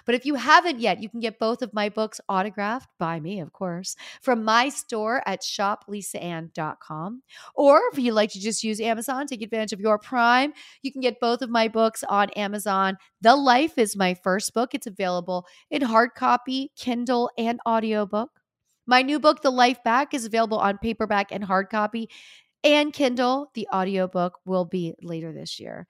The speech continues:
So thank you, Danny, for the great question. William asked me, "What is my favorite sport to watch on T V?"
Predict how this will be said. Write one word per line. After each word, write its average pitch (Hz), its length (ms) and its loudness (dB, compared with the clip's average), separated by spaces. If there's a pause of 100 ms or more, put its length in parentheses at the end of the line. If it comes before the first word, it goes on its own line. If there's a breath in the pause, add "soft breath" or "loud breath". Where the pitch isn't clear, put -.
(180 soft breath)
So - 160 -8
thank 269 200 2
you, 294 100 2
Danny, 247 480 2
for 220 120 -4
the 208 80 -4
great 202 380 -6 (320)
question. 240 480 -10 (1300 loud breath)
William 359 480 6
asked 240 480 2
me, 175 560 -4
"What 190 540 4
is 269 220 0
my 233 180 0 (100)
favorite 208 400 0
sport - 540 0
to 233 120 -6
watch 175 520 -4 (100)
on 160 320 -4
T - 300 -14
V?" 185 300 -16